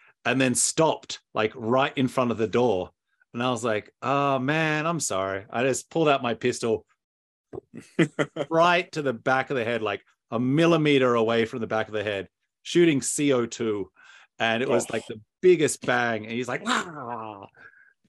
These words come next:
Speaker 1: And then he, like, like, limped off the field. But then, like, as soon as I saw him, um, during the break,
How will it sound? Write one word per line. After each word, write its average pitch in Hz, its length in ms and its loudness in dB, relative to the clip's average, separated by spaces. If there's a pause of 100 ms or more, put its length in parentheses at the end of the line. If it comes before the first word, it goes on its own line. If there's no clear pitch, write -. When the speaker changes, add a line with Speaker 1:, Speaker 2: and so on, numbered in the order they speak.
(160)
Speaker 1:
And 127 540 0 (300)
then 143 180 2
he, 139 100 6
like, 135 180 2
like, 127 200 -6 (320)
limped 147 280 0
off 123 160 0
the 117 80 -4
field. 147 420 2 (400)
But 135 160 -2
then, 143 180 4
like, 131 300 0 (100)
as 131 120 0
soon 208 140 2
as 196 100 0
I 165 100 4
saw 135 340 0
him, 110 260 -4 (440)
um, 107 440 -2 (760)
during 127 280 0
the 110 60 -4
break, 123 420 -4